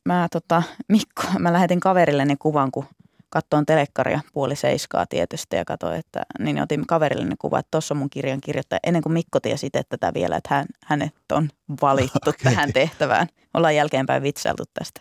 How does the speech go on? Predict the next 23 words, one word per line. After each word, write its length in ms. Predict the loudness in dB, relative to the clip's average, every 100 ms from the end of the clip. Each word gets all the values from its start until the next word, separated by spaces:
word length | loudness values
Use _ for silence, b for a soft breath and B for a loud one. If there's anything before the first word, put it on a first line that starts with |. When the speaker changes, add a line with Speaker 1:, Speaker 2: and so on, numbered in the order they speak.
| 0
Speaker 2:
No 120 | 4
Speaker 1:
Hauska. 180 | 4 4
Speaker 2:
niin, 340 | 0 _ 2 2
Mikko 280 | 4 0
varmaan 380 | 0 2 2 0 -2
suostui 400 | 0 0 4 4
heittämällä. 500 | 4 2 -6 -10 -10 b b b b b b b b b b b 4
Speaker 1:
No 180 | 4 4 2
e, 240 | 4 4 0
siis 380 | 0 2 2 -2 -6 -6
totta 200 | -4 4
kai 200 | 6 6
siinä 200 | 6 6
niinku, 260 | 6 2 -4 B B -10
<laughs> 720 | -10 -10 _ _ _ _ 0
ei 180 | 4 6
ollut 180 | 4 4
niin, 220 | 2 2
että 160 | 2 2
me 100 | 0
pakotettiin, 540 | 0 0 0 -2 -2
että 100 | 2
nyt 80 | 2